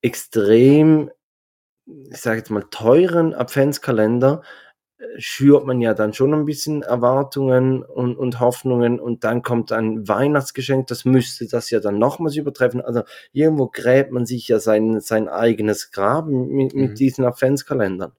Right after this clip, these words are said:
Speaker 2: Aber, aber würdest du, würdest, oder würdet ihr zum Beispiel, wenn ihr jetzt, ähm, ich, ich sag mal, ich, ich kenn jemanden, der relativ viel Lego geerbt hat. Ich sag
Speaker 1: Mhm.
Speaker 2: jetzt mal keine Namen, aber ich hab hier im Keller relativ viel Lego.
Speaker 1: Mhm.
Speaker 2: Und, <laughs> und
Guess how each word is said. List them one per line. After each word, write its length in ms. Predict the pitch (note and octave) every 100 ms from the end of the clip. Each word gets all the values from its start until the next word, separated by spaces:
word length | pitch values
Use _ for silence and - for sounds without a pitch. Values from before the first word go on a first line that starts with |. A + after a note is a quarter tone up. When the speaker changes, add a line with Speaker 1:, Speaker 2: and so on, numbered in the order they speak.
| _ _ _ -
Speaker 2:
Aber, 280 | B2 C3 -
aber 240 | - B2+ C#3
würdest 360 | D3+ F3+ F3 -
du, 340 | D#3 D#3 - -
würdest, 340 | D#3 F#3 - _ -
oder 220 | D3 B2
würdet 260 | F3+ G3+
ihr 140 | D#3 E3
zum 180 | F3+ E3+
Beispiel, 320 | D#3+ D3 D3
wenn 160 | C#3+
ihr 120 | C#3+ C#3
jetzt, 340 | C3+ C3 -
ähm, 380 | B2+ B2 B2 B2+ _ _ _ -
ich, 160 | C#3 -
ich 120 | -
sag 240 | E3 F3
mal, 160 | F#3 D#3
ich, 160 | D#3+
ich 140 | D3+ -
kenn 240 | - C#3
jemanden, 480 | D3+ D3+ D3 C3+ C3+
der 320 | C3+ C3 B2+
relativ 460 | C3 C#3+ C#3+ - B2+
viel 240 | - C3
Lego 520 | B2+ A#2+ A#2+ B2+ B2
geerbt 560 | A#2+ B2 G#2+ G#2+ - -
hat. 300 | D2+ _ _ - - - - _ _ -
Ich 140 | A#2 G#2+
sag 80 |
Speaker 1:
Mhm. 80 | C3
Speaker 2:
jetzt 100 | A#2
mal 100 | B2+
keine 280 | C3 B2+ C3
Namen, 320 | C3+ G#2+ G#2
aber 140 | G2 B2
ich 100 | C#3+
hab 140 | D#3
hier 100 | E3+
im 60 | C#3
Keller 340 | - D#3 D#3
relativ 400 | C3+ D3 - C#3
viel 180 | - C3
Lego. 480 | A#2 G#2+ G#2+ E2+ - -
Speaker 1:
Mhm. 240 | A2+ G2
Speaker 2:
Und, 260 | G#2+ - - - - -
<laughs> 240 | - - - - - - D3
und 240 | - C#3+